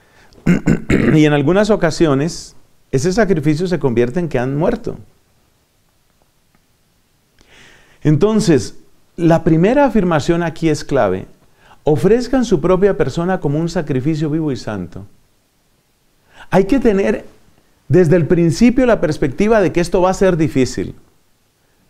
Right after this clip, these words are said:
que va a ser bello, no lo dudes, que la recompensa es grande, no lo dudes, no lo dudes, que va a ser fecundo y que va a marcar una diferencia,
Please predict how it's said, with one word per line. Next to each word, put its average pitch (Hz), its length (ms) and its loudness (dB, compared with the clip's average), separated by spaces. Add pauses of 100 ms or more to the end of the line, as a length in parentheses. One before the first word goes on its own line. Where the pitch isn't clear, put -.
(240)
que 160 140 2
va 180 120 4
a 214 40 2
ser 226 240 2
bello, 220 500 2 (420)
no 139 200 2
lo 208 140 4
dudes, 160 640 0 (1500)
que 190 120 2
la 196 120 4
recompensa 190 680 2
es 214 120 2
grande, 233 640 0 (120)
no 208 420 2
lo 247 160 4
dudes, 240 600 2 (1040)
no 202 180 4
lo 233 160 2
dudes, 202 540 0 (1120)
que 185 140 2
va 190 120 2
a 220 60 -2
ser 262 200 0
fecundo 214 580 2
y 143 60 2
que 151 120 -2
va 170 120 0
a 180 40 0
marcar 202 340 -2
una 214 160 -2
diferencia, 185 800 -4